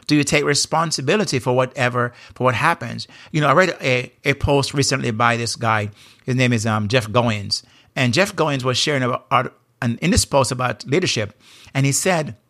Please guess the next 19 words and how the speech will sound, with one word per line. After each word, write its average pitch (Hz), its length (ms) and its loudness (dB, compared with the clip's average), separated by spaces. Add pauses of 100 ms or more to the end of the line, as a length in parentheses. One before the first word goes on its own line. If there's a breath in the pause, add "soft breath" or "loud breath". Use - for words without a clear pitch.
(540)
he 143 340 2 (220 loud breath)
was 139 160 -2
away 156 440 4
at 135 200 -4
some 175 180 0
conference 135 560 0
or 120 180 2
on 117 100 0
vacation, 127 460 -2
something 156 300 -2
like 113 200 0
that. 110 300 -8 (440 loud breath)
And 143 180 0
one 160 100 2
of 214 80 0
his 190 140 2
people 151 280 0
he 139 200 4
hired 131 720 0